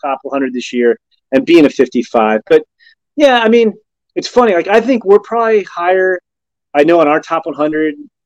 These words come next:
Like, I don't know if Jacob Berry made anybody else's top one hundred. He made ours. Like, and I, I am probably the high man on Jacob Berry in the, you know, I guess, you know, prospect ranking industrial complex.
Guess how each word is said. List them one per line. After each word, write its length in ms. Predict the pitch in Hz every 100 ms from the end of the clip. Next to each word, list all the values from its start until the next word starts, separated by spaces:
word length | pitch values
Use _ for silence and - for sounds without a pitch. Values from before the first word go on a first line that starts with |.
| _ _ _ -
Like, 140 | 143 156
I 80 |
don't 140 | 233 277
know 80 | 233
if 80 |
Jacob 260 | - 175 -
Berry 160 | 156 147
made 180 | 139
anybody 280 | 147 147 131
else's 300 | 120 131 170
top 200 | - 196
one 100 | 196
hundred. 220 | 170 196
He 80 | 175
made 160 | 196 180
ours. 360 | 131 156 190 156
Like, 160 | 147
and 100 | 175
I, 200 | 190 233 226 _ _ _ _ -
I 140 | 214
am 120 | 277
probably 320 | 226 226 226
the 100 | 170
high 340 | 123 - 139 190
man 240 | 240 247
on 160 | 254 233
Jacob 320 | 240 240 226
Berry 480 | 240 240 240 240 220 _ _ _
in 120 | 147 147
the, 340 | 147 135 127 123 _ _ _
you 180 | 160
know, 180 | 127 107 110 -
I 120 | 120
guess, 260 | 117 117 - -
you 200 | - 131
know, 200 | - - -
prospect 480 | - 170 - 156 -
ranking 560 | 135 143 143 131 127
industrial 560 | 123 120 139 - 139 117
complex. 680 | - 139 139 131 117 - -